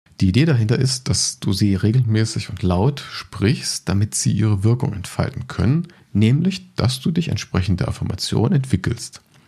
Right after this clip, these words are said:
also diesen beschriebenen Zustand irgendwann erreichst. Das kann allerdings passieren, dass die Affirmationen nicht ihre Wirkung entfalten. Wenn du dir täglich morgens vor dem Spiegel in die Augen blickst und laut zu dir sagst, „Ich bin selbstbewusst und erfolgreich“,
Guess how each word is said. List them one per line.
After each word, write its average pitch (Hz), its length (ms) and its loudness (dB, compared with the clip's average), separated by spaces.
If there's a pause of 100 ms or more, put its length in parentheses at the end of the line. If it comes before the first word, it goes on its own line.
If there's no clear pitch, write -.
also 139 180 4
diesen 120 300 2
beschriebenen 98 480 0
Zustand 101 520 -2
irgendwann 95 380 2
erreichst. 95 640 -4 (460)
Das - 180 -4
kann 170 220 2
allerdings 95 480 0
passieren, 123 720 0 (260)
dass - 200 0
die - 120 -4
Affirmationen 95 800 2
nicht - 300 0
ihre 92 240 2
Wirkung 90 320 0
entfalten. - 640 -6 (680)
Wenn 107 240 4
du 127 80 2
dir 95 200 2
täglich - 400 0
morgens 120 420 2
vor - 160 -4
dem 90 140 -4
Spiegel 143 500 2
in 87 120 0
die - 120 -4
Augen 123 340 2
blickst - 380 -2
und 92 140 -4
laut 92 360 2
zu - 120 -2
dir 82 160 -2
sagst, 107 600 -2 (800)
„Ich - 360 0
bin 104 280 4
selbstbewusst 104 920 0
und 98 180 0
erfolgreich“, 113 880 -2